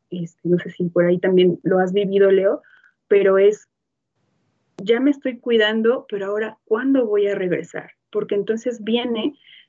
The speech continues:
el extrañar a las personas, extrañar a los amigos, y todo esto se va conjuntando en esta sensación ansiosa de que no, o dicen por ahí, este, algunos consultantes míos,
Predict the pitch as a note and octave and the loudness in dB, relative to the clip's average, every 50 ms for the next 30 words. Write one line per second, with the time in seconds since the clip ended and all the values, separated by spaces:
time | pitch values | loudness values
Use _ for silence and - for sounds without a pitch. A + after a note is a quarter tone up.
0 | _ _ - G#3 G3+ G3 F#3 F#3 - - - F3+ F3+ F#3+ G3 G3+ G#3 A3 A#3 A#3 | _ _ 2 4 4 4 2 0 -4 -4 0 0 2 2 2 2 2 0 0 0
1 | A3+ G3+ F3+ - _ - F3+ F3 - - G3 F#3+ F#3+ F#3 F#3 F#3 - F3+ F3 - | 0 -2 -4 -6 _ -14 -14 -10 -6 -4 -4 -2 0 0 0 -2 -2 -6 -10 -8
2 | - F3+ F#3 G3 G#3 A#3 B3 B3+ C4 C4 B3 G3 F#3+ - - F3+ F#3 F#3+ F#3 F#3+ | -6 -4 -2 0 0 0 2 2 2 2 2 0 0 -4 -6 -4 -4 -4 -4 -2
3 | F#3+ F#3 F#3 F3+ F#3 A3 A#3 - _ _ _ _ _ _ - G3 F3 - - A#3+ | 0 2 2 2 2 0 -4 -10 _ _ _ _ _ _ -12 -12 -8 -2 0 2
4 | D4 E4+ F4 D#4 C4 B3+ C4+ C4 - - C#4+ - A#3+ F#3+ F#3+ G3 G3 - - C4 | 2 4 4 6 6 4 2 2 -2 -4 -2 -2 -2 -2 -2 -2 -4 -6 -8 -10
5 | C4 - F#3+ F3+ F3 E3+ G3 G#3+ A3+ A#3+ A3+ G#3+ A#3 C4+ - - D4 - C4+ A#3 | -6 -2 -2 -2 0 0 -2 0 0 2 2 2 0 -2 -4 -4 -2 0 0 0
6 | A3+ - F3 F3 - - G3+ G#3+ G#3+ G#3 G3 F#3 F3+ - - G3 G3+ G3+ - - | 0 0 -2 -2 -2 -6 -4 -4 -2 -2 -4 -6 -6 0 0 2 2 0 -2 -6
7 | - D#4 - _ _ _ _ - _ _ _ - G3 G3 F#3 - F#3+ F#3+ G3 G#3 | -6 -6 -8 _ _ _ _ -20 _ _ _ -2 0 0 0 0 0 2 2 2
8 | A3 A#3 C4 D4+ D#4+ - _ _ _ _ - A#3+ A#3+ A3+ A3+ A3 - A#3 A3 - | 2 2 2 0 -2 -4 _ _ _ _ 0 0 2 2 2 2 4 2 2 2
9 | F#3+ F3 E3+ F3 F#3 G3+ G3+ G3 - F#3+ F3 - - _ E3+ D#3+ D3+ - - F3+ | 2 0 2 2 2 2 2 0 0 -4 -8 -10 -10 _ -6 -6 -6 -6 -6 -4
10 | F3+ F3+ F#3 F#3+ G3 G3 - - F#3+ F3+ F3+ F3+ F3 E3+ F3+ F#3 F#3+ F#3 G3 F#3+ | -4 -2 -2 -4 -4 -6 -6 -4 -4 -2 0 0 -2 0 -2 -2 -2 -2 -4 -2
11 | G3+ G3+ G3+ G#3 G#3+ G#3+ | -2 -2 -2 -2 -4 -6